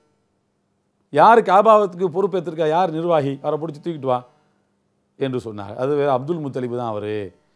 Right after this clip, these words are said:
அவருடைய ஒட்டகங்கள் இங்க மேய்ஞ்சிக்கிட்டு இருக்குது, அதை வேணா நம்ம பிடிச்சிட்டு வரலாம் என்று சொல்லி ஒட்டகங்களை எல்லாம் பிடித்து கொண்டு வந்து அபரஹாவுக்கு முன்னால, கவர்னருக்கு முன்னால காட்டினார்கள் அவருடைய படையினர். அப்துல் முத்தலிப் மாலை நேரத்தில் ஒட்டகங்கள் எல்லாம் வருமா வருமா என்று பார்த்தார், வரவில்லை.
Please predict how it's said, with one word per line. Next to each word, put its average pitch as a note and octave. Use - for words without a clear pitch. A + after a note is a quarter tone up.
அவருடைய D3+
ஒட்டகங்கள் D#3
இங்க C#3
மேய்ஞ்சிக்கிட்டு C3
இருக்குது, A2
அதை A2+
வேணா C#3
நம்ம A#2+
பிடிச்சிட்டு B2
வரலாம் G#2
என்று C#3
சொல்லி E3
ஒட்டகங்களை C#3
எல்லாம் B2+
பிடித்து B2
கொண்டு G#2+
வந்து C3+
அபரஹாவுக்கு A#2+
முன்னால, A2+
கவர்னருக்கு B2
முன்னால A2+
காட்டினார்கள் A2+
அவருடைய A2+
படையினர். G#2+
அப்துல் D#3
முத்தலிப் D3+
மாலை D3+
நேரத்தில் C#3
ஒட்டகங்கள் C3+
எல்லாம் C#3
வருமா C3+
வருமா C3+
என்று B2
பார்த்தார், A2+
வரவில்லை. A2